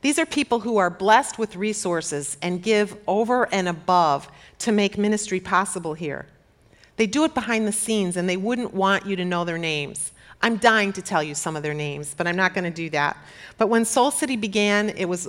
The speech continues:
a lot of young people who, most of them did not have very much money. God used many people to step in, some who intentionally moved to this area so that they could open their homes and help support this, some of whom sacrificed in huge ways to buy the land,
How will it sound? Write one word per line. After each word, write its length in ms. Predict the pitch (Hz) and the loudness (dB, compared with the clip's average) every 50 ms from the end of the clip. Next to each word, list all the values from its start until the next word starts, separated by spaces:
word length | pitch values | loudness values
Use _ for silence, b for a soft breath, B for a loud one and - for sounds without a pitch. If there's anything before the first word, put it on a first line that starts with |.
| - | -2
a 60 | 180 170 | 0 4
lot 240 | 165 175 185 226 | 6 8 8 8
of 80 | 254 240 | 6 4
young 200 | 233 226 226 233 | 2 2 2 0
people 560 | - 254 247 233 - 240 254 262 269 262 - - b b b b b b | -4 -6 -6 -2 0 2 2 2 0 -4 -12 -20 b b b b b b
who, 280 | _ - 190 185 175 170 | _ -2 0 0 0 -4
most 320 | - 190 190 202 208 - - | -2 0 0 0 0 -2 -2
of 60 | 226 | 0
them 180 | 233 226 233 233 | 0 0 0 2
did 140 | 220 196 | 0 2
not 160 | 190 190 196 214 | 4 4 4 4
have 180 | 233 226 202 | 2 0 2
very 160 | 196 208 202 | 2 2 2
much 260 | 202 202 196 196 - - | 2 0 0 -2 -2 -2
money. 380 | 202 180 180 190 208 240 254 - B B B B B B B B - | -2 -2 0 0 -2 -4 -6 -8 B B B B B B B B 2
God 300 | - 196 208 220 214 202 | 6 6 6 6 6 2
used 260 | 226 226 208 - - | -2 -4 -4 -4 -2
many 320 | 196 214 208 208 214 226 254 | 0 2 2 2 2 2 0
people 300 | - - 262 - - 233 | -2 -4 -4 -4 -4 -4
to 120 | - 233 220 | -2 -2 -4
step 360 | - - - 202 196 - - | -2 0 2 2 2 2 -2
in, 380 | 202 190 196 202 220 247 254 | -2 0 0 0 -2 -4 -6
some 340 | 233 - - - 226 233 247 | -8 -2 2 2 2 2 2
who 140 | 220 240 202 | 0 -2 -2
intentionally 840 | - 196 196 190 - - 254 240 240 233 - 262 254 233 226 208 | 0 0 -2 -2 -4 -2 -2 -2 -2 -2 -4 -4 -4 -2 0 0
moved 680 | 196 185 185 202 208 226 240 262 277 - - - - - | 0 2 2 2 2 2 0 -2 -4 -6 -10 -12 -10 -8
to 120 | - 226 | -6 -2
this 220 | 202 214 208 202 - - | -2 0 -2 -2 -4 -2
area 500 | 190 190 196 202 214 233 240 240 262 247 B B B B B B B | -2 0 2 2 4 6 6 6 4 2 B B B B B B B
so 120 | - - 233 | -2 -2 2
that 220 | 202 214 254 - | 2 2 2 2
they 80 | 196 185 | -2 0
could 180 | - 208 165 - | 0 -4 -2 2
open 300 | - 220 240 226 247 233 | 2 2 2 2 0 0
their 120 | 226 202 180 | 2 0 0
homes 460 | 196 185 208 202 208 208 208 208 - | 0 0 -2 -2 0 -2 -2 -4 -4
and 120 | - 180 | -4 -4
help 240 | 190 180 202 196 196 | -2 -2 -2 -2 -2
support 480 | - - 202 - - - 196 196 196 196 | -4 -8 -10 -8 -4 -2 -2 -2 -2 0
this, 300 | 202 190 190 190 - B B B B B | -2 -2 -2 -2 -4 B B B B B
some 260 | - - - 220 226 | -6 0 0 2 0
of 100 | 220 214 - | 0 -2 -4
whom 180 | 220 208 202 | -4 -4 -4
sacrificed 760 | 196 - - 214 190 190 - 208 - - 185 180 185 185 - - | -4 -2 2 2 2 2 0 -8 -2 0 0 0 0 -2 -6 -8
in 120 | 185 175 | -8 -6
huge 280 | 170 214 240 247 202 196 | -4 -4 -4 -4 -4 -2
ways 380 | 190 180 180 175 180 175 - | -2 0 0 0 0 -2 -6
to 160 | - - 165 | -6 -6 -4
buy 220 | 147 165 156 160 165 | 0 2 2 2 2
the 100 | 165 156 | -2 -4
land, 480 | 156 170 185 208 208 214 214 220 214 | -4 -2 -2 0 0 0 0 -2 -4